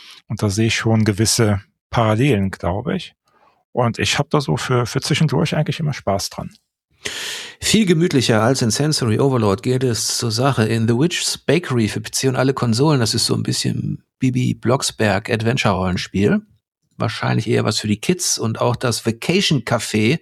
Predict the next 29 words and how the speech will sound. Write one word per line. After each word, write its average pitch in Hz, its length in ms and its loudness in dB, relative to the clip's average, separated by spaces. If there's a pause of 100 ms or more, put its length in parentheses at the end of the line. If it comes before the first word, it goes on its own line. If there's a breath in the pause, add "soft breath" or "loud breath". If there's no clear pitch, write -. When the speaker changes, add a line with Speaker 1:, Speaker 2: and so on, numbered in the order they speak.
(160 soft breath)
Speaker 2:
dürfte 147 280 -2
mich 127 200 -2
als 123 140 -2
Simulator 131 480 0
nur 113 160 -6
zum 104 240 -8
Gähnen 117 480 2
bringen. 139 600 0 (600)
Da - 160 2
baut 127 420 0
man 127 240 2
irgendwie 143 520 2
in 139 160 0
einer 131 300 0
Traumlocation 139 1000 0
am 127 320 -2
Meer 127 340 2
sein, 110 540 0 (640 loud breath)
ja, 107 120 2
sein 104 160 -2
Café - 440 -4 (140)
und 110 260 -2
ist 117 180 -2
dann 107 100 -2
da 101 140 -2
in 104 160 -2
Ego-Sicht 95 400 -6
unterwegs. 90 640 -10 (1080)
Also, - 360 -8